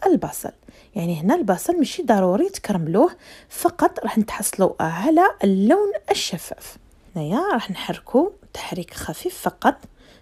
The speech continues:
باش يمتزجوا المكونات. راح ندير الغطاء وراح نخلي هاد البصل حوالي خمس دقائق فوق النار. هنا بعد حوالي خمس دقائق راح تلقاو البصل بهذا الشكل.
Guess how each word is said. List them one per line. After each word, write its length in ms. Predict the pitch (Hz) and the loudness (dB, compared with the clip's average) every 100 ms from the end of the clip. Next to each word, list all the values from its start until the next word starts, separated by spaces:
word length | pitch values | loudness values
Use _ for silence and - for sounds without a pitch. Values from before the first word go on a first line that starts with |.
| _ | _
باش 180 | 202 190 | -4 -4
يمتزجوا 420 | 165 170 160 170 | -4 -8 -6 -6
المكونات. 640 | 165 - 160 160 277 - | -6 -4 -2 0 -2 -2
راح 200 | 392 - | -8 0
ندير 280 | 269 196 180 | 0 2 0
الغطاء 440 | 175 165 - 311 - - - - - 339 | -2 -4 -4 -4 -6 -16 -16 -16 -4 -2
وراح 240 | 359 - | -2 0
نخلي 420 | 202 - 175 170 | 0 0 0 0
هاد 240 | 165 339 226 | 0 -2 -2
البصل 420 | 185 185 339 392 | -2 0 0 0
حوالي 640 | - - 190 190 185 311 539 | -2 2 4 4 4 4 2
خمس 520 | - - - 403 - - | -4 -6 -4 -4 -4 -2
دقائق 580 | 208 - 220 - - | -2 -2 -6 -6 -10
فوق 280 | - 415 415 | -2 -2 0
النار. 400 | 160 - - - _ _ - _ - _ _ _ _ _ _ _ _ _ 180 | -8 -10 -16 -20 _ _ -20 _ -20 _ _ _ _ _ _ _ _ _ -8
هنا 80 | |
بعد 200 | 165 160 | -6 -8
حوالي 320 | - 160 160 165 | -6 -4 -4 -4
خمس 240 | - 359 | -4 -4
دقائق 520 | - - - - - | -4 -6 -10 -10 -8
راح 100 | - | -8
تلقاو 340 | - 208 - 175 | -6 -8 -2 -2
البصل 460 | 156 160 - 339 - - | -2 -6 0 0 0 -6
بهذا 500 | 180 311 403 208 - | -2 0 0 -2 -2
الشكل. 480 | 160 - 214 - | -8 -6 -2 0